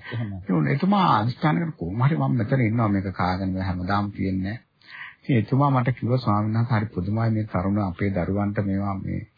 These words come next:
Speaker 2: කොහොම මට අවබෝධ කරන්නද කියලා තේරෙන්නේ නැහැ." අන්තිමට මම ඒ ආයතනයේ ප්‍රධාන පුටුවට මට එන්න පුළුවන් වුණා. ඒතර බලන්න අර ඒ ඉවසීමෙන් අර ලැබෙන සැනසෙල්ල.
Speaker 1: එහෙම.
Speaker 2: ඒතර එතන සම්-, එතනත් ස්ථිර අදිෂ්ඨානයක්. එතකොට දැන්, අ,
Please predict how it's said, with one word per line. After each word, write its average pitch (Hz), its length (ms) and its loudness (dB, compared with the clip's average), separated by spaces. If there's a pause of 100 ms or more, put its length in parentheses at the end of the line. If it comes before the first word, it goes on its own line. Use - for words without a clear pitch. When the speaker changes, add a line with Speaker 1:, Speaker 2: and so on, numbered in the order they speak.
(220)
Speaker 2:
කොහොම 117 320 2
මට 113 220 2
අවබෝධ 110 420 2
කරන්නද 113 400 0
කියලා 104 280 -4
තේරෙන්නේ 101 500 2
නැහැ." - 120 -6 (460)
අන්තිමට 120 520 4
මම 120 240 2
ඒ 107 180 2
ආයතනයේ 113 640 2
ප්‍රධාන 135 560 2
පුටුවට 151 360 0
මට 160 220 2
එන්න 160 220 2
පුළුවන් 160 280 -2
වුණා. 95 220 -6 (680)
ඒතර 120 240 0
බලන්න 113 320 2
අර 170 120 2
ඒ 127 120 4
ඉවසීමෙන් 156 800 4
අර 135 180 4
ලැබෙන 110 380 2
සැනසෙල්ල. 135 540 0 (280)
Speaker 1:
එහෙම. 113 280 -2 (240)
Speaker 2:
ඒතර 175 240 0
එතන 180 300 2 (160)
සම්-, 202 320 2
එතනත් 202 420 0
ස්ථිර 185 400 2
අදිෂ්ඨානයක්. 101 760 2
එතකොට 208 340 2
දැන්, 226 280 2 (680)
අ, 120 120 2